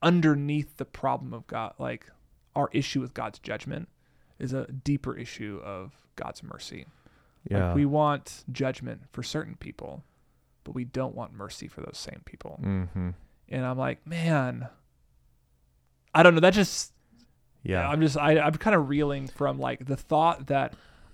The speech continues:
Speaker 1: I have an undiagnosed problem with God's mercy.
Speaker 2: Right.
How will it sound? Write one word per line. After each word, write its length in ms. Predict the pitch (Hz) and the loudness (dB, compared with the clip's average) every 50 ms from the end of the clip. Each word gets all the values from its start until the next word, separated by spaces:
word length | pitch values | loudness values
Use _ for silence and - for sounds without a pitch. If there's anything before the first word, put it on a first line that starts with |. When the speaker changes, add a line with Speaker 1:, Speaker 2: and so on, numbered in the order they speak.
| - | -2
Speaker 1:
I 160 | - 139 147 156 | 2 2 4 4
have 200 | 160 156 147 135 | 4 2 2 0
an 120 | 135 131 - - | 0 -4 -4 -4
undiagnosed 800 | 143 139 143 143 135 135 131 127 123 123 123 120 120 113 - - - | -2 0 0 0 0 0 -2 -2 -4 -6 -6 -8 -8 -8 -10 -12 -10
problem 440 | - 123 117 117 - 123 120 117 113 | -6 -4 -4 -2 -4 -6 -8 -8 -10
with 160 | 104 - - | -12 -12 -8
God's 260 | - 95 92 92 - | -6 -6 -6 -6 -10
mercy. 440 | - 98 98 95 - - 101 98 - _ _ _ _ _ - | -12 -14 -12 -14 -14 -14 -14 -16 -16 _ _ _ _ _ -2
Speaker 2:
Right. 280 | - 107 92 85 80 | 2 4 4 4 2